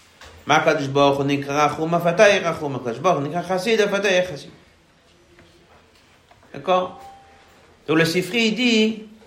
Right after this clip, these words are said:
que tu dois ressembler à Dieu. Dieu, il est ra-, il rachum, miséricordieux, il est gentil, il est proche, il est chanoun, il a pitié sur la personne, il est chassid, il fait au-delà du din. Toi aussi. Voilà la mitzvah.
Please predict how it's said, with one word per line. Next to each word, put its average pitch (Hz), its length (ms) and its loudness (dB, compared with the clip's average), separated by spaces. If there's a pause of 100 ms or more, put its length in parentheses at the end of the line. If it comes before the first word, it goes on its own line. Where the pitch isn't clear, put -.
(300)
que 190 60 -4
tu 208 140 -6
dois 269 180 4
ressembler 208 400 2
à 143 140 4
Dieu. 110 500 -6
Dieu, 151 220 4
il 196 80 4
est 196 60 2
ra-, 175 260 0
il 165 80 -2
rachum, 160 580 6
miséricordieux, 151 1080 0
il 131 100 -10
est 139 280 0
gentil, 147 540 -4
il 135 100 -8
est 131 40 -8
proche, 180 560 2
il 143 100 -8
est 143 80 -4
chanoun, 165 460 2
il 143 60 -2
a 139 60 2
pitié 139 280 -6
sur 156 140 -6
la 147 100 0
personne, 170 520 0 (460)
il 127 120 -8
est 143 80 -6
chassid, 151 480 -2
il 135 60 -8
fait 147 120 0
au-delà 147 320 4
du 147 160 -4
din. 180 320 -2 (520)
Toi 214 120 6
aussi. - 240 4 (1300)
Voilà - 180 -4
la 175 100 2
mitzvah. 165 340 -10